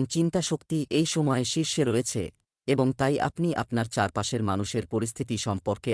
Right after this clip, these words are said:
আরও বেশি সংবেদনশীল। এটি আপনাকে অতীতের কিছু পার্থক্য সমাধানে সাহায্য করবে। আপনি এমন কারো সংস্পর্শে আসতে পারেন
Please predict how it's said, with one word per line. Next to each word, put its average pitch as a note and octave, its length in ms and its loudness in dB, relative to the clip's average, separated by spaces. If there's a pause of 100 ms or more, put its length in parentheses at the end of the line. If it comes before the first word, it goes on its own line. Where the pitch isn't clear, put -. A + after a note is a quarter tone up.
আরও A#2 220 2
বেশি A2+ 300 -2
সংবেদনশীল। F#2+ 800 -2 (1040)
এটি D3+ 300 2
আপনাকে D#3 420 0 (100)
অতীতের E3 460 2
কিছু D3 280 -2
পার্থক্য A2+ 580 0
সমাধানে G#2 500 0
সাহায্য G2 460 -4
করবে। E2 300 -6 (1000)
আপনি F3 340 4
এমন E3 260 4 (100)
কারো E3 260 2
সংস্পর্শে D3 680 0
আসতে A#2 260 0
পারেন G#2 280 2